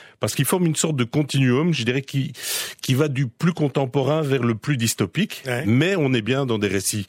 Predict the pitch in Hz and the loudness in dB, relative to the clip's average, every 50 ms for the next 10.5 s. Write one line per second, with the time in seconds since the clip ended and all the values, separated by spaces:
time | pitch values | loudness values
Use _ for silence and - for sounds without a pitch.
0 | - - - _ _ _ - 98 95 92 98 104 120 131 127 117 95 85 87 - | -10 -16 -20 _ _ _ -2 0 2 2 2 2 2 0 0 0 0 -2 -4 -4
1 | - 170 156 - - 104 95 - - - - 101 90 85 95 101 107 113 117 117 | -4 -4 -4 -2 -2 -2 -2 -2 -2 -2 -2 -2 0 0 0 0 2 0 0 -2
2 | - - - - - - - _ 104 87 82 92 87 87 82 82 - - 87 85 | -6 -12 -20 -20 -20 -20 -8 _ -4 -4 -2 -2 -2 -2 -2 -2 -4 -4 -4 -4
3 | 82 82 85 82 - - 101 98 104 104 98 - 87 85 82 80 76 78 76 76 | -4 -6 -6 -4 -2 0 0 2 2 0 -2 -4 -4 -6 -4 -6 -6 -8 -10 -10
4 | - - - - 92 90 101 92 87 85 80 - - - - - - - - - | -10 -10 -8 -6 -4 -2 -2 -2 -2 -4 -4 -6 -6 -6 -6 -6 -8 -8 -8 -10
5 | - - - - - - - - - - 101 - 160 175 196 185 170 143 135 120 | -12 -12 -12 -14 -12 -12 -12 -4 -4 -4 -2 0 2 2 2 4 2 2 2 2
6 | 120 113 113 110 - - 127 165 226 220 - 139 120 - - 156 147 170 143 - | 0 0 0 -2 -2 -2 -2 0 0 2 2 2 0 0 0 0 0 0 0 0
7 | - 127 113 127 143 151 156 151 143 127 110 104 - 104 - - 135 139 147 143 | -2 0 0 0 2 2 2 2 0 0 0 0 -2 -2 0 0 2 2 2 2
8 | 120 113 113 131 139 135 131 123 110 110 110 107 139 143 135 143 - - 101 104 | 0 0 0 2 2 2 2 2 0 0 0 0 0 0 2 0 0 0 0 0
9 | 101 95 101 98 101 98 - - - 135 135 - - 101 95 87 85 82 80 80 | 0 -2 -2 -2 -4 -4 -2 0 0 0 -2 -2 -6 -8 -6 -6 -6 -6 -6 -8
10 | 90 98 143 165 123 110 98 101 151 226 | -2 0 2 2 2 2 2 2 0 0